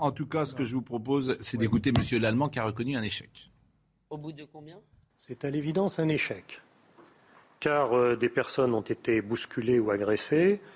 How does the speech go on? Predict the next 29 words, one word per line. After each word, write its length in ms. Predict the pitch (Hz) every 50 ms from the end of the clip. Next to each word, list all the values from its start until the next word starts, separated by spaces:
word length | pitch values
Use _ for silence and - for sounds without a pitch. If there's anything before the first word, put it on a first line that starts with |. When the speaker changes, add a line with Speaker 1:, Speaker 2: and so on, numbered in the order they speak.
| - - - - - -
Speaker 3:
alors 260 | - 120 120 123 -
que 120 | - - 131
nous 140 | 123 123 123
leur 180 | 123 120 123
devions 500 | 123 127 131 135 147 175 190 202 208 185 - - -
la 100 | 147 165
sécurité. 640 | - - 165 - - 139 135 127 - - 104 - - - - - - _ _ - - - - - - - - - - - - - - - _ _
C'est 220 | - - 143 -
un 100 | 175 170
échec 360 | 175 170 - - 165 151 - 156
aussi, 540 | 139 - - - 196 208 220 226 226 214 - - - - - - - - - -
car 540 | 147 123 127 120 113 110 101 - - - - -
l'image 400 | 123 127 127 127 127 120 - -
du 100 | 117 107
pays, 480 | - - 127 123 143 165 196 208 220 208 165 131 131 113
vous 100 | 117 117
l'avez 240 | 110 110 107 110
souligné, 540 | 110 - - 120 104 110 120 127 147 190 202
Messieurs 300 | 196 151 - - - 120 110
les 120 | 107 104
Présidents, 680 | - - - 120 110 113 113 107 139 160 180 190 185 175 - - - - - - - - - - - - -
a 80 | 123 113
été 520 | 120 117 - - - 160 170 170 175 175 - -
ébranlée. 500 | 160 147 131 - 123 117 107 98 87 - - - - - - - - - - - - - _ _
C'est 300 | - - - 120 - -
une 120 | 131 120 117
blessure 500 | 113 117 117 113 - - 135 143 170 165
pour 220 | - - 123 113 113
moi, 360 | 113 113 113 120 151 175